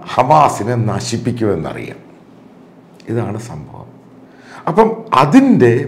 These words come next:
പ്രതിരോധമായിട്ട്, അത് പിടിക്കുന്നതിൻ്റെ മുമ്പുള്ള പ്രതിരോധമായിട്ട് ലോകം മുഴുവനും പ്രകടനം നടക്കുന്നു. അമേരിക്കയിലെ പല യൂണിവേഴ്സിറ്റി നടക്കുന്നു, ഫ്രാൻസിൽ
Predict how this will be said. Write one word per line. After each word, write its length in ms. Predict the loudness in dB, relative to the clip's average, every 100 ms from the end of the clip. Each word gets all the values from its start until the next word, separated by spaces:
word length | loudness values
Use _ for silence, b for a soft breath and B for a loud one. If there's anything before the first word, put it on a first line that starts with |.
| -6 0
പ്രതിരോധമായിട്ട്, 1160 | 2 4 6 8 8 6 4 2 0 -4 -6 -8
അത് 80 | -8 -4
പിടിക്കുന്നതിൻ്റെ 500 | -4 -2 -4 -2 -4 -6 -6
മുമ്പുള്ള 340 | -4 0 0 -2
പ്രതിരോധമായിട്ട് 1000 | -4 0 0 0 -2 -4 -8 -10 -12 -14 -14 -20 B B B B B B 2
ലോകം 460 | 6 8 8 8 6 6
മുഴുവനും 460 | 4 4 2 0 -4
പ്രകടനം 440 | -2 0 0 -2 -4 -6
നടക്കുന്നു. 420 | -8 -10 -10 -12 -16 B B B
അമേരിക്കയിലെ 500 | -2 0 0 0 0 0
പല 100 | 0 0
യൂണിവേഴ്സിറ്റി 520 | 0 0 -2 -4 -6 -4 -4
നടക്കുന്നു, 380 | -4 -6 -8 -8
ഫ്രാൻസിൽ 500 | -2 -2 -2 -6 -6